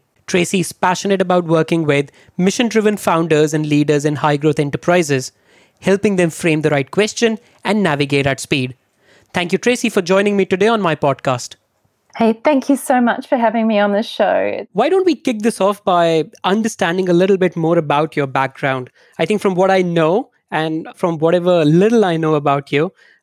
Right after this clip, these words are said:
Speaker 1: I think you've had a very, very exciting background. I think you've,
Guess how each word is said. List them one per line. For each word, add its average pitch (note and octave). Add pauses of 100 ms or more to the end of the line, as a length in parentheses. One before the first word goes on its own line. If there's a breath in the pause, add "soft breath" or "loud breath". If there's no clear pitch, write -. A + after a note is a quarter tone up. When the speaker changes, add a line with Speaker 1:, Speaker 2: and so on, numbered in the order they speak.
Speaker 1:
I D#3+
think F3+
you've E3
had D#3+
a D#3+
very, E3+
very D#3+
exciting C#3+
background. C#3+
I C#3+
think D3+
you've, D3